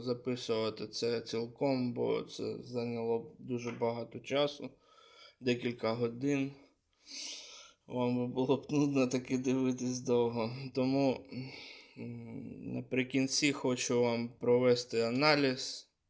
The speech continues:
е, підкреслити деякі моменти, які ми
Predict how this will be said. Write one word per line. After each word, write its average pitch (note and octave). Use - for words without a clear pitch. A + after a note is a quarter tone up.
е, A2
підкреслити B2+
деякі A#2+
моменти, B2+
які B2
ми A#2+